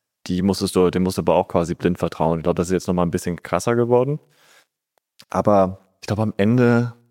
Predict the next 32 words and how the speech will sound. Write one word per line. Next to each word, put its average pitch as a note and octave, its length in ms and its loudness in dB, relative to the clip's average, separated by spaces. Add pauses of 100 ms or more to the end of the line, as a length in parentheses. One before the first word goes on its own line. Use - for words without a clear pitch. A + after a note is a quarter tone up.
(260)
zählt G#2+ 320 -2
halt G#2 120 0
der F#2 120 2
Umsatz, E2+ 500 -4
so F2 200 0
am E2+ 180 -2
Ende D#2+ 240 -6
des - 160 -10
Tages. D#2+ 400 -6
Wenn E2 160 -6
du E2+ 60 -2
halt E2 100 -2
sagst, E2+ 220 -4
ich F2 100 -6
hab E2+ 80 -6
hier F#2 100 -2
einen F2 100 -6
Ad-Channel G#2 640 2
und, F#2 460 -2
äh, F2 320 0 (180)
der F#2 100 -4
bringt F2+ 440 -4 (640)
drei F#2 480 2
R F#2 120 4
O F2 60 2
I G2+ 160 2
rein G#2 380 2
und F#2 140 -4
ich - 60 -16
bin F#2 80 -6
damit F2 200 -2
happy, G2 340 -4